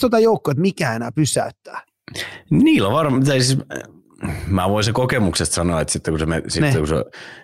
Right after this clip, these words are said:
Speaker 2: sitten kun sä voitat konferenssifinaalit,
Speaker 1: Ne.
Speaker 2: niin sulla on sellainen, sulla on sellainen fiilis, että kukaan ei voi voittaa sua. Se on ihan sama,
Speaker 1: Niin.
Speaker 2: millainen jengi sieltä tulee vastaan. Niin mä,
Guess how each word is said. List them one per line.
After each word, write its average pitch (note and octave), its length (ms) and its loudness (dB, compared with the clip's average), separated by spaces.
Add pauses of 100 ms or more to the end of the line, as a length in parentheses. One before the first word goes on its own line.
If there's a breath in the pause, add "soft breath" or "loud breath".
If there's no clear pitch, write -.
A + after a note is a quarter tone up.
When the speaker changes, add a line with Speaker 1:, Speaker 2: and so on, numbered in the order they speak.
Speaker 2:
sitten - 260 -4
kun D#2 80 0
sä D#2+ 140 0
voitat D#2+ 500 0 (260)
konferenssifinaalit, C#2+ 1300 -4 (680)
Speaker 1:
Ne. A#2+ 220 0
Speaker 2:
niin C#2+ 260 -2 (640)
sulla E2+ 160 0
on D#2+ 60 2
sellainen, E2 380 0
sulla E2 160 0
on D#2+ 60 0
sellainen D#2 320 -2
fiilis, C2+ 280 -2
että - 140 -12
kukaan C2 320 -2
ei G1+ 60 -4
voi G1+ 140 -4
voittaa - 380 -6
sua. - 180 -6
Se D#2+ 80 -4
on E2 60 0
ihan E2 160 0
sama, D2 180 0
Speaker 1:
Niin. C2+ 120 0
Speaker 2:
millainen A1+ 280 -2
jengi A#1 220 -4
sieltä - 200 -4
tulee G1+ 240 -4
vastaan. - 400 -4
Niin E2 80 -2
mä, F2 180 -2